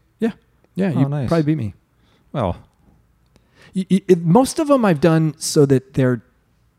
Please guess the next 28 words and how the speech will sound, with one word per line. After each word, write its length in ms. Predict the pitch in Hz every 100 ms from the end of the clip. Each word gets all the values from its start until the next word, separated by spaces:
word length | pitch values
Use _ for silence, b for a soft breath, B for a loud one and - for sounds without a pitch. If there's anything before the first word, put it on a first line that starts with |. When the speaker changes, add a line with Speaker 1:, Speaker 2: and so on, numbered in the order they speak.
| _ _ -
Speaker 1:
they're, 360 | 127 120 113 -
you 100 | 127
know, 160 | 113
like, 240 | 107 110 - -
amraps 600 | 117 120 127 139 - - - b b b
or 140 | 113 110
they're, 240 | 107 101 _ _
uh, 160 | 120 110
um, 640 | 110 101 95 95 98 92 - _ -
you 100 | 113
know, 320 | 104 101 101 - _ _ -
every 180 | 131 127
minute 180 | 113
on 120 | 113 117
the 40 |
minute, 300 | 120 123 120 _ -
or 160 | 117
they're, 140 | 110 113
they're 120 | 127
ways 340 | 123 147 156 151
we 140 | 139
Speaker 2:
Those 0 |
are 40 | 135
the 40 |
Speaker 1:
work 100 | 143
out 60 | 131
Speaker 2:
best. 80 | -
Speaker 1:
together. 360 | 117 120 104